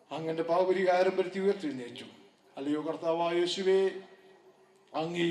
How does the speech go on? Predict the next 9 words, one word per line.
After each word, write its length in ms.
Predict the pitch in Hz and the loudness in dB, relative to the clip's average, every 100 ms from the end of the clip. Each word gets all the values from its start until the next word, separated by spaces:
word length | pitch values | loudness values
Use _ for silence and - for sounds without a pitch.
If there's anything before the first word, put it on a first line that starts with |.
| 185 | 0
ഇന്നു 180 | 185 151 | -4 -6
മുതൽ, 200 | 127 101 - - _ _ _ _ - | -6 -10 -18 -20 _ _ _ _ -2
ഈ 120 | 214 262 254 | 4 4 6
നിമിഷം 340 | 285 - 208 | 4 2 0
മുതൽ 220 | 160 - - - - - - - _ - 147 | -2 -4 -10 -18 -20 -20 -20 -20 _ -10 -6
എൻ്റെ 180 | 156 165 165 | -4 -2 -4
രക്ഷിതാവായി, 680 | 156 165 156 139 120 110 - - - - - 139 175 | -4 -2 0 0 -4 -8 -12 -20 -20 -20 -8 0 0
എൻ്റെ 220 | 208 208 202 | 2 0 2
ദൈവമായി, 560 | 214 233 220 196 175 | 2 2 4 2 2